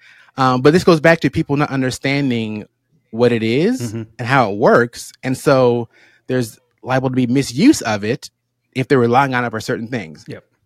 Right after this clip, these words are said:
Speaker 1: Right? Like medical diagnoses, right? Oth-, other things
Speaker 2: Right.
Speaker 1: where it's not trained. Now, you could train a model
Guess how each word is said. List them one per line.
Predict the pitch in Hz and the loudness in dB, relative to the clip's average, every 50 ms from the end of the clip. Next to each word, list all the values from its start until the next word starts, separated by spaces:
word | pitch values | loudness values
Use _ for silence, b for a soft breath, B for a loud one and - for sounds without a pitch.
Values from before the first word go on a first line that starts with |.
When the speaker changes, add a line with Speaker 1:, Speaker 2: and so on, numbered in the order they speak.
| _ _ _ _ | _ _ _ _
Speaker 1:
Right? | - 117 117 120 - | 2 2 2 2 2
Like | 120 120 117 - - | -2 -4 -4 -6 -10
medical | 120 117 123 135 - 127 | -6 -2 -2 0 0 0
diagnoses, | 110 113 101 101 104 98 95 - 92 92 | 0 0 -2 -2 -6 -8 -8 -8 -8 -6
right? | 98 101 104 104 | -4 -4 2 4
Oth-, | 131 156 160 | 4 4 6
other | 156 170 180 160 | 6 6 6 4
things | 160 190 180 170 156 | 4 2 2 2 2
Speaker 2:
Right. | 143 | 4
Speaker 1:
where | 139 131 127 | 4 4 4
it's | - 131 131 - - | 4 2 -4 -2 0
not | 147 135 - - | 0 0 0 -2
trained. | - - 175 190 185 143 123 117 117 | -4 -2 0 2 2 2 0 0 0
Now, | 107 147 135 120 110 98 110 b b b b b b b | 0 2 2 2 0 -2 -6 b b b b b b b
you | 151 165 170 | -4 -4 -4
could | - - 214 247 277 220 185 | -2 2 4 4 4 4 2
train | - 151 - 165 160 175 175 180 135 | -2 -2 0 2 2 2 2 0 0
a | 123 123 120 | 0 0 0
model | 117 110 101 95 95 95 98 101 117 143 139 | 0 0 -2 -4 -4 -6 -4 -4 -4 -6 -6